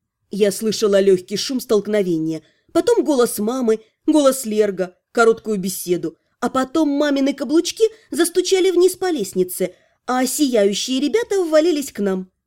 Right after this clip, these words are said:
«Есть! Победа! Я поставил метку. Так что ребята могут особо не торопиться».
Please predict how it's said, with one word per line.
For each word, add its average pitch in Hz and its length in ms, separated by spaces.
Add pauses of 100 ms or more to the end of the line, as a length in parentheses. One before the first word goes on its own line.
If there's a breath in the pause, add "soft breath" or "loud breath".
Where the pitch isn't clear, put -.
(380)
«Есть! - 480 (340)
Победа! 196 580 (420)
Я 170 200
поставил 196 440
метку. 175 500 (560)
Так 185 180
что 202 240
ребята 208 360
могут 202 300
особо 214 340
не 220 100
торопиться». 220 600